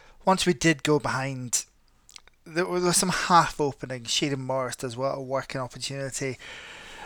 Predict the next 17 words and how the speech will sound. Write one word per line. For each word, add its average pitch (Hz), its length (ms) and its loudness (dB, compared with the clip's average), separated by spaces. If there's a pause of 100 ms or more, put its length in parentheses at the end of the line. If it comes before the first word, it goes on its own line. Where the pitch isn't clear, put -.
(240)
Alfie 135 240 2
Bavidge 127 500 0
doesn't 139 280 -4
quite 147 280 -6
get 139 180 -6
enough, 147 400 -6
um, 135 640 0 (360)
onto 147 360 2
a 135 40 4
header. 143 580 4 (420)
Uh, 151 200 -6 (1160)
again, 190 340 12
th-, 190 180 4
there 196 100 8
was 196 200 8
the, 208 260 -2
th-, - 280 -10